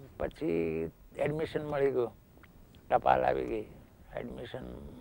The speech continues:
હું જોઈ આવ્યો ત્યાં બોર્ડ ઉપર, નામ આવી ગયું, ફીની વ્યવસ્થા ને બધું તાત્કાલિક કરેલું.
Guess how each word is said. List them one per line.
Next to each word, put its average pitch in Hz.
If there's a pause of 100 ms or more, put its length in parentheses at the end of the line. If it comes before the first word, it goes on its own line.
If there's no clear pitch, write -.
(420)
હું 117
જોઈ 127
આવ્યો 131 (260)
ત્યાં 107
બોર્ડ 110
ઉપર, 107 (680)
નામ 117
આવી 123
ગયું, 107 (840)
ફીની 127
વ્યવસ્થા 120
ને 120
બધું 120
તાત્કાલિક - (140)
કરેલું. -